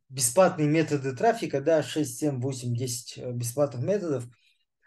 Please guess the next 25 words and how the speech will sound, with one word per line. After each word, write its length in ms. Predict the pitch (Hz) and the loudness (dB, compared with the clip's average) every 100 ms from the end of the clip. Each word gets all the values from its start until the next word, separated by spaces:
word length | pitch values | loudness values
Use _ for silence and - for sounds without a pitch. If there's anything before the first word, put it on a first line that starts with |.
| _ - | _ -6
они 280 | 143 160 156 | -2 2 2
вам, 420 | 120 160 160 147 | 4 4 4 -2
э, 680 | - 123 123 120 120 117 - | -6 -6 -4 -2 -2 -4 -6
уже 340 | - 156 135 165 | -2 0 2 2
принес-, 520 | 120 147 147 135 - - | 2 2 2 0 -4 -6
перенесут 520 | 143 156 147 - 117 | -2 0 0 -2 -2
заявки, 720 | 127 143 - - - 180 180 _ _ _ _ 143 - | 0 4 2 0 -6 -8 -10 _ _ _ _ -20 -12
и, 340 | 143 131 127 | -8 -4 0
э, 300 | 131 127 120 | 0 0 -2
если 260 | 131 147 139 | 0 0 2
вы 100 | 147 | 2
умеете 440 | 143 147 139 143 | 4 4 2 0
обрабатывать, 800 | 127 123 143 143 147 135 123 120 | -2 0 2 4 4 2 -6 -8
уже 300 | 131 120 143 | -8 0 0
вы 200 | 123 135 | 2 0
сделали 600 | 117 135 139 127 127 139 | 2 4 4 4 0 -2
к 60 | - | -8
себе 240 | - 139 | -4 -2
бота 300 | 123 147 147 | 2 2 0
в 100 | 120 | -4
воронку, 500 | 135 143 208 202 175 | -4 2 2 0 -4
как 260 | 160 165 - - - - _ - | -4 -4 -6 -20 -20 -20 _ 0
я, 180 | 147 | 2
например, 440 | 147 127 139 139 117 | 2 0 -4 -4 -2
то 300 | 151 165 - | 0 0 -2